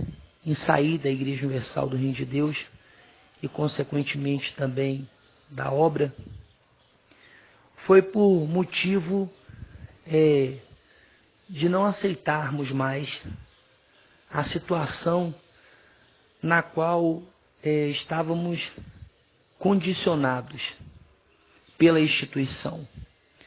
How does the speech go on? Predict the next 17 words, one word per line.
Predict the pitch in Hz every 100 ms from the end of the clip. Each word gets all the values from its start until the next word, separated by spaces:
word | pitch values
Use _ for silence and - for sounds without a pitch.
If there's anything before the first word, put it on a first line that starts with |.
| - - - - - _ _ _ _ _ _
O | 165
que | 156 220
me | 220
motivou | 220 208 208 185 139 139 151 139 - - - -
a | - 143
fazer | 151 135 117 143
a |
obra | 135 131 131
de | 123
Deus, | 120 139 151 147 - - - - - _ - _ - -
primeiro, | 180 190 156 143 135 147 - - - - - - - - -
foi | - 180
o | 185
meu | 185
encontro | 175 - 165 170 156 151
com | 156
Deus, | 143 139 147 151 -